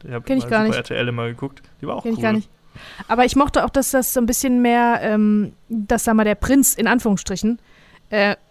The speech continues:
Speaker 2: derjenige ist, mit dem wir mitgehen. Also der, der, der Hauptcharakter ist nicht das, das Mädchen, die Prinzessin,
Speaker 1: Mhm.
Speaker 2: die Schöne, ne, oder die Ariel,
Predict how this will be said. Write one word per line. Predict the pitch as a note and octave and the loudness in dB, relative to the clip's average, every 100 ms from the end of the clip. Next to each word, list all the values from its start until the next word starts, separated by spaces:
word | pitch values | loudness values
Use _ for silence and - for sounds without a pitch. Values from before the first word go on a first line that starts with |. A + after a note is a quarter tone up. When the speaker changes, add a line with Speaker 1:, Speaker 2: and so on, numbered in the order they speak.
| _ _ | _ _
Speaker 2:
derjenige | G#3+ G#3 G#3+ G3+ E3+ | -6 -2 0 0 0
ist, | F#3+ - | -4 -2
mit | G3 | -2
dem | F#3+ F#3 | -2 -4
wir | |
mitgehen. | F#3+ F#3 G3 F#3 | -4 -6 -6 -6
Also | F#3+ | -6
der, | F#3+ F#3 | -4 -4
der, | F#3 F3+ F3 | -4 -6 -4
der | G3+ | -2
Hauptcharakter | G3+ A3 A3 G3+ - G#3 | -2 0 -2 -2 -2 -4
ist | G#3+ | -2
nicht | G#3+ - | -4 -4
das, | F#3+ - - | -8 -10 -12
das | F#3+ | -6
Mädchen, | A3 C#4 - D4+ D4+ | -2 -2 -4 -4 -4
die | A#3 A3+ | -6 -8
Prinzessin, | G#3+ A3+ D#3+ - E3+ C4 | -6 -2 0 0 0 -2
Speaker 1:
Mhm. | B3+ | -2
Speaker 2:
die | A#3+ | -4
Schöne, | - B3 C4+ D#4+ | 0 2 2 0
ne, | B3+ C#4 | -2 -2
oder | A3 G#3+ | -2 -4
die | G3+ | -6
Ariel, | G3+ G#3+ A3 | -6 -2 0